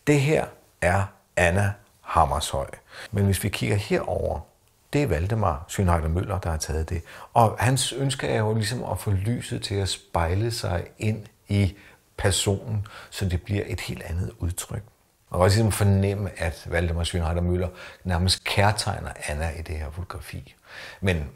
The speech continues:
hun havde, øh, en anden kæreste, så den gik ikke. Øh, han bliver gift. Øh, Schönheider Møller flytter til, øh, Frankrig og får stor anerkendelse der som solmaleren og fanger jo lyset. Øh, nærmest han kiggede direkte ind i, i lyset.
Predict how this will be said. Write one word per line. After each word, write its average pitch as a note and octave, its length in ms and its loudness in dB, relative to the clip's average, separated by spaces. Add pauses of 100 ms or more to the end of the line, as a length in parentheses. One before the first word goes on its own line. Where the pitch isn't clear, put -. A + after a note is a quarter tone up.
(520)
hun F#2+ 180 0
havde, F2 460 2
øh, E2 140 -2 (120)
en E2+ 120 -4
anden E2 300 -4
kæreste, D2+ 380 -8
så E2+ 120 -8 (200)
den F2+ 100 -2 (100)
gik - 260 -6 (200)
ikke. - 340 0 (640)
Øh, F#2+ 400 4
han A2 140 4
bliver A2+ 180 8
gift. - 460 4
Øh, G#2 300 4
Schönheider G2+ 340 0
Møller G#2 240 2
flytter F#2+ 260 2
til, F#2 320 0 (100)
øh, E2+ 120 0
Frankrig G#2+ 340 0
og G2 60 0
får - 80 0
stor C3+ 240 6
anerkendelse A2+ 520 2
der A#2+ 220 0
som G#2 300 2 (220)
solmaleren F#2 840 4
og F2 320 2
fanger G2+ 440 2
jo G2+ 160 4
lyset. G2+ 560 0 (300)
Øh, F#2+ 100 -2
nærmest F#2 260 0
han F#2+ 220 0
kiggede A2 480 2 (160)
direkte F#2 600 4
ind F#2+ 280 -4
i, F2 300 0
i F#2+ 240 -4
lyset. F2 520 -6